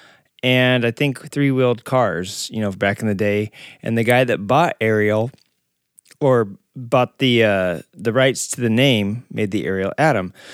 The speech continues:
So I'm just wondering,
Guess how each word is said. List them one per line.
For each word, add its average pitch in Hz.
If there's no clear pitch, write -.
So 175
I'm 190
just 226
wondering, 175